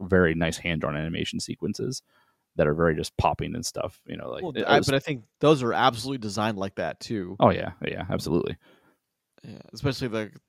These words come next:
Speaker 2: the color and the, and the richness of some of those,
Speaker 1: Mm-hmm.
Speaker 2: some of those shots are like, those are just, those are by design, one hundred percent.
Speaker 1: Oh, yeah. Well, like, like, like, the parakeets are obvious,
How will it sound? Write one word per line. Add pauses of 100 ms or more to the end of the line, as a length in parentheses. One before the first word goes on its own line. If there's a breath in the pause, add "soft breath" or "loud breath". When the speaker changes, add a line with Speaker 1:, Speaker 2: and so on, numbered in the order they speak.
Speaker 2:
the
color
and
the,
and
the
richness
of
some
of
those,
Speaker 1:
Mm-hmm. (360)
Speaker 2:
some
of
those
shots
are
like,
those
are
just,
those
are
by
design,
one
hundred
percent.
Speaker 1:
Oh,
yeah.
Well,
like,
like,
like,
the
parakeets
are
obvious,